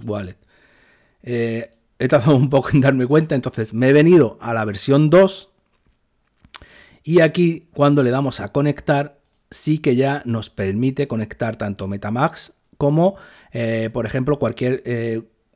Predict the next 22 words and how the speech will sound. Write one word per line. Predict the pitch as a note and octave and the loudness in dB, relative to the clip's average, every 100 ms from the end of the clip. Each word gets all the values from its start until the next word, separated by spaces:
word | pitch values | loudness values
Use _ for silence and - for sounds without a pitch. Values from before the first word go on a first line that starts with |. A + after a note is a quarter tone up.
| _ - | _ -14
mm, | B2 B2 | -10 -8
aplicación, | A#2+ B2 C3+ C3 - D#3+ G3+ | -6 -6 -4 -6 0 0 2
cualquier | A3 A#2 A#2 B2 | -2 -6 -4 0
wallet | B2 C#3+ E3 | 2 2 0
que | C#3 | -4
funcione | - B2+ C#3 | -6 -4 -4
con | D3 C3 | -2 -2
Wallet | A#2+ A#2 A#2 | -2 -4 -6
Connect. | - G2+ G2 | -8 -8 -8
Por | - G2 | -10 -8
ejemplo, | - A#2 A2 C3+ - _ | -6 -4 0 -2 -2 _
Trust | B2+ A#2 - | -6 -6 -2
Wallet, | C3 C#3 D3+ - _ - _ - | 0 2 0 -4 _ -20 _ -8
¿de | A2+ | -6
acuerdo? | - C3 D#3 F3+ - | -2 0 0 -2 -4
Podríais | A#2 A2 A#2 - | -4 -4 -4 -8
utilizarla | A#2+ A#2 G#2+ A#2+ A#2+ C#3+ D3+ _ | -8 -6 -4 -4 -2 -2 -4 _
también | A2 G2+ A2 A2 | -10 -8 -6 -6
aquí. | F#2+ G2+ - _ _ _ - | -8 -12 -14 _ _ _ -10
Entonces, | B2+ A#2+ G2+ - _ _ _ | -8 -8 -10 -14 _ _ _
lo | C#3 C#3 | -2 0
primero | D3 D#3+ F#3 G#2+ - | 2 4 4 2 -6